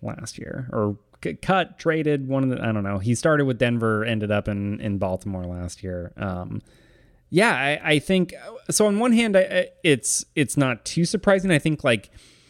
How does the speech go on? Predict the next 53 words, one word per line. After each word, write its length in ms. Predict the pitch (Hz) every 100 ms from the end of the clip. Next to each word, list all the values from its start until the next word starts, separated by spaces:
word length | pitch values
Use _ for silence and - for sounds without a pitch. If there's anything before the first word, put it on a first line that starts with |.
| - -
he 240 | - 151
fits 440 | 113 - 156 -
a 60 | 135
mold 720 | 117 117 110 123 139 151 147
that 180 | 131 -
they 140 | 120
have 180 | 113 101
liked 480 | 107 101 131 143 -
at, 200 | 117 107
at 140 | 120 107
outside 420 | 110 - 117 107
corner, 340 | - 123 151
right? 240 | 131 147 151
I 80 |
think 220 | 127 120 -
he's 180 | 113
got 220 | - 110 -
some 120 | 107
decent 340 | 101 98 110
length 240 | 127 156 -
to 140 | 151
him, 160 | 139 127
some 160 | -
decent 280 | 104 98 107
size. 640 | - 120 117 117 113 104 - _ - _
Um, 520 | - 110 104 104 101 -
you 100 | 107
know, 160 | 101
there's, 480 | 98 98 95 90 - -
there's 200 | 107 -
some 120 | 98
strength 340 | - 131 131
there. 160 | 131 120
I 60 | 110
mean, 200 | 107 104
you 120 | 110
met, 280 | 110 117 107
brought 240 | 110 110
up 200 | 107 104
when 140 | 107
we 100 | 107
were 180 | 104 101
kind 180 | - 113
of 80 | 95
going 260 | 107 104
through 180 | 98 107
things, 280 | 104 104 95
the, 260 | 104 101 98
the, 100 | 104
what, 180 | 98 -
twenty-two 400 | 117 107 - 107
bench 320 | 110 107 -
reps, 340 | 110 - -